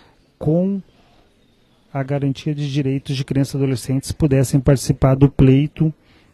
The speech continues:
sem qualquer tipo de coação, sem qualquer tipo,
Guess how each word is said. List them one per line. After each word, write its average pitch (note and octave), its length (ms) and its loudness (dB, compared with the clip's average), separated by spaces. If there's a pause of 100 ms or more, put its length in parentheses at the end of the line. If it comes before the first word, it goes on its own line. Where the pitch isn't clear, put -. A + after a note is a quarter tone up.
(920)
sem - 240 -6
qualquer C3+ 240 -8
tipo - 280 -8
de A#2+ 120 -8
coação, B2 800 -8
sem C3 200 -10
qualquer B2 280 -8
tipo, B2+ 640 -6